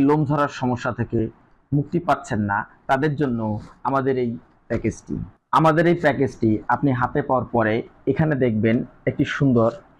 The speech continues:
ইউজার গাইডলাইন দেওয়া আছে, যেটিতে কোন মেডিসিন কিভাবে ব্যবহার করবেন সব কিছু দেওয়া আছে। এরপরে আছে হচ্ছে স্পট অন।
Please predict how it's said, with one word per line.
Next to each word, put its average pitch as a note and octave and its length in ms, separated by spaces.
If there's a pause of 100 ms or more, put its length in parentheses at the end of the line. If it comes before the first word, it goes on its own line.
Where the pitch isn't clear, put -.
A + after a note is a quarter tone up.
(180)
ইউজার C3 320 (540)
গাইডলাইন A#2 520
দেওয়া F2 260
আছে, - 220 (440)
যেটিতে B2 340 (180)
কোন C#3 200
মেডিসিন B2 360
কিভাবে A#2+ 360
ব্যবহার A2+ 400
করবেন A#2 280 (340)
সব - 240
কিছু A#2 200
দেওয়া F#2+ 260
আছে। - 240 (580)
এরপরে C3+ 460 (540)
আছে C3 260
হচ্ছে B2 360 (880)
স্পট - 360
অন। F#2 120